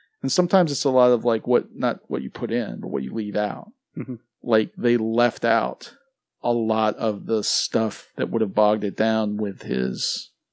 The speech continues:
Speaker 1: uh, with Toby or Chris Pine's family. Like, I, I could see a different movie spending a whole lot of time with that,
Speaker 2: Mm-hmm.
Speaker 1: um, as a motivation. But it,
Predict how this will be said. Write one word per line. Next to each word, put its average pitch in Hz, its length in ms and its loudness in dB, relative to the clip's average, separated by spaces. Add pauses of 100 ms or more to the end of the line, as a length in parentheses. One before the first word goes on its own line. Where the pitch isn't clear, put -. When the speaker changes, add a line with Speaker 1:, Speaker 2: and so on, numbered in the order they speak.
(240)
Speaker 1:
uh, 113 340 -2
with - 220 -2 (480)
Toby 104 480 2
or 92 120 0
Chris - 240 -2
Pine's - 400 -4
family. 107 600 0 (420)
Like, - 160 -4
I, - 200 -2
I 113 120 2
could 117 200 -8
see 120 160 2
a 110 40 2
different 113 320 -2
movie 110 220 -2
spending 113 300 -4
a 107 40 -6
whole 160 300 2
lot 151 160 2
of 131 60 -2
time 143 340 -2
with 123 140 -4
that, - 300 -6 (300)
Speaker 2:
Mm-hmm. 147 140 0
Speaker 1:
um, - 260 -6 (640)
as 117 200 2
a 117 40 2
motivation. 117 680 2
But 123 240 -2 (160)
it, - 160 -12